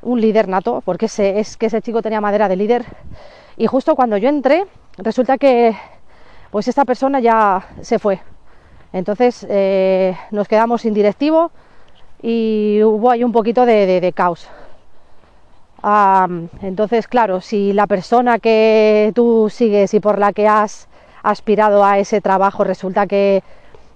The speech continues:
ya no está, desaparece y te ponen a otra, pues ya no va a ser lo mismo,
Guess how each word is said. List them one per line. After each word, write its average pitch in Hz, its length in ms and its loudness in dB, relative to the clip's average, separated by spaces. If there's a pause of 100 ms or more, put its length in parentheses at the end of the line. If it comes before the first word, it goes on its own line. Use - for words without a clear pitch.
ya 220 220 -2
no 214 80 -2
está, 220 240 0
desaparece 202 500 0
y - 20 0
te 185 100 -2
ponen 214 260 -2
a 196 100 2
otra, 214 500 2
pues 190 600 -2 (840)
ya 220 180 2
no 254 80 2
va 240 80 2
a 226 40 -6
ser 240 180 2
lo 202 120 2
mismo, 202 440 -2